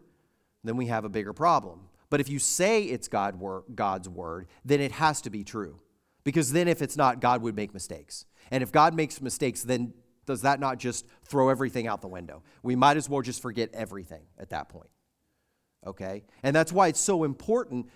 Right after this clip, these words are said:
today, and you, you will hear that. There, there are those who will, who will want to take this section, and we, it was alluded to earlier, take this section of the Bible and, and all of this,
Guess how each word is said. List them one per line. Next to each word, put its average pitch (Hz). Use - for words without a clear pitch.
today, 170
and 156
you, 175
you 147
will 226
hear 285
that. 101
There, 190
there 185
are 208
those 214
who 185
will, 151
who 185
will 170
want 160
to 214
take 190
this 135
section, 151
and 139
we, 151
it 143
was 143
alluded 160
to 156
earlier, 160
take 170
this 190
section -
of 165
the 139
Bible 147
and, 139
and 131
all 214
of 139
this, 117